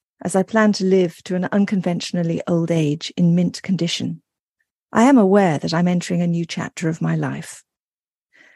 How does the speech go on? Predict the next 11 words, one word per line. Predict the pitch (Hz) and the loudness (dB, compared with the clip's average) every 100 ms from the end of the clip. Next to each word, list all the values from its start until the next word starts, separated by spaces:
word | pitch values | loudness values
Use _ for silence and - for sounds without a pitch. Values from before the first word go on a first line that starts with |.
| _ _ _ _ _ | _ _ _ _ _
Since | - 330 330 | -2 -2 -2
parting | - 277 254 240 170 | -2 0 2 2 -2
with | 160 170 | -2 0
my | 180 | 2
last | 180 180 - - | 2 2 0 -2
business | 175 170 170 | -2 -2 -4
a | |
couple | - 170 180 | -6 -4 -4
of | 175 | 0
years | 180 175 | 2 0
ago, | - 151 - | -4 -6 -6